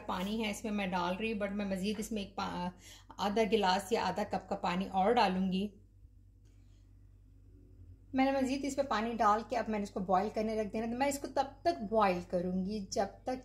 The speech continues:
कि मेथी दाना, fenugreek seed जो है फूल ना जाए, ठीक है, वो अच्छे से soft ना हो जाए, फूल ना जाए, और जो हमारी टी है उसके जितने भी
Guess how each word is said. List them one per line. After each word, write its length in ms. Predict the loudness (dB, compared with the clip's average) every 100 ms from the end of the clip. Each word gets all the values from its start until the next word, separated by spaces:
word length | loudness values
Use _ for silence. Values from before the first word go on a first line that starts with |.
| -8
कि 280 | -4 -4 -4
मेथी 420 | -4 -4 -6 -10
दाना, 460 | -6 -4 -4 -8 -8
fenugreek 380 | -6 -4 -6 -8
seed 300 | -8 -6 -6
जो 140 | -4 -4
है 100 | -4
फूल 400 | -8 -18 -6 -4
ना 220 | -4 -6
जाए, 240 | -6 -10 -10 -12
ठीक 220 | -12 -8
है, 140 | -10 -10 -20 -20 -6
वो 80 | -6
अच्छे 200 | -4 -10
से 180 | -6 -6
soft 640 | -8 -10 2 2 2 -2
ना 60 | -4
हो 120 | -4 -4
जाए, 200 | -4 -6 -8 -8
फूल 120 | -4
ना 180 | -2 -4
जाए, 280 | -4 -4 -4 -10 -20 -20 -2
और 200 | 2 2
जो 200 | 2 0
हमारी 400 | 0 2 2 0 -4 -10
टी 200 | -2 -2
है 180 | -2 -4
उसके 300 | -8 -10 -10 -8
जितने 380 | -10 -6 -4 -2
भी 140 | -2